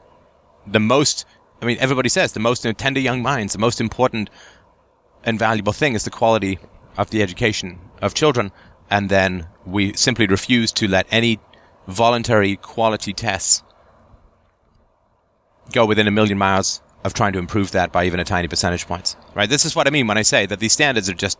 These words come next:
they're just said. They're not, they're not real. The standards are, are raised so that they can be used to frighten children, but they're not standards that the adults would in a million years dream of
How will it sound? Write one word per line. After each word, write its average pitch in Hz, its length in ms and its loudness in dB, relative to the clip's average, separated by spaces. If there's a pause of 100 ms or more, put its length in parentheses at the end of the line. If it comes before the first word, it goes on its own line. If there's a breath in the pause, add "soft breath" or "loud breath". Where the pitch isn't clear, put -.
(120)
they're 101 120 0
just - 200 0
said. 95 280 0
They're 95 160 -6
not, 95 260 -2 (500 soft breath)
they're 104 80 4
not 95 220 2
real. 98 340 0 (160)
The 95 80 -8
standards 120 400 0
are, 101 160 0 (180 soft breath)
are 104 140 0
raised 127 360 2
so 107 340 0 (180 soft breath)
that 107 140 -2
they 107 80 2
can 101 180 -4
be 101 80 -2
used 107 320 0
to 104 140 -4
frighten 101 320 -2
children, 123 420 -2 (440 soft breath)
but 92 360 0 (300)
they're 98 240 2
not 98 180 2
standards 90 400 0
that - 160 -6
the 92 80 -2
adults 92 340 0
would 87 120 -6
in 90 80 -4
a - 20 0
million 95 320 2
years 98 320 2
dream 92 300 0
of 87 240 -4